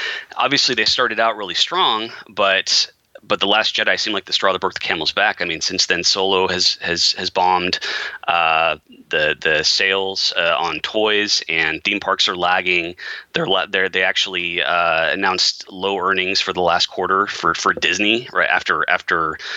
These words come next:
uh, you know, after Endgame, they should have been absolutely flush. So, uh, I think it's definitely taking its toll, and so, you know, I, I think it's gonna take a long time. And, and even if you look at the next phase of Marvel. They've made all these announcements,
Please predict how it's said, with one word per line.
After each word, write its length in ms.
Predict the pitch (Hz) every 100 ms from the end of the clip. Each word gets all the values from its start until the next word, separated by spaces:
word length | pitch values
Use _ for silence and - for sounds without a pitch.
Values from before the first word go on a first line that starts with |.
| - - -
uh, 440 | 82 82 80 76 76 - _
you 80 | 101
know, 100 | 82
after 240 | 92 87
Endgame, 480 | - 117 110 87 87
they 80 | 87
should 200 | - 101
have 100 | 87
been 240 | 90 85
absolutely 420 | 85 - 101 71
flush. 540 | - 113 107 - - -
So, 380 | - - 107 101 - - - - -
uh, 400 | 104 101 98 92
I 100 | 107
think 180 | 107 143
it's 120 | 135
definitely 280 | - 117 120
taking 200 | 123 180
its 120 | -
toll, 480 | - 113 113 117 123 127 _ _ - -
and 580 | 98 98 95 92 - - _ _ _ _ _ -
so, 500 | - - 131 117 113 -
you 100 | 135
know, 140 | 120
I, 160 | 92 117
I 100 | 101
think 160 | 110 120
it's 100 | 127
gonna 120 | 120
take 160 | 107 107
a 60 |
long 180 | 104 101
time. 220 | - 127
And, 140 | 107 92
and 300 | 113 117 135
even 180 | 135 147
if 140 | -
you 60 | 131
look 200 | 143 123
at 180 | 101 - - - - - _ -
the 160 | -
next 260 | 113 117 -
phase 220 | 120 107
of 80 | 95
Marvel. 440 | 98 117 135 92
They've 160 | 95 98
made 140 | 104
all 140 | 98 113
these 160 | 113
announcements, 840 | 98 92 104 - 87 80 - -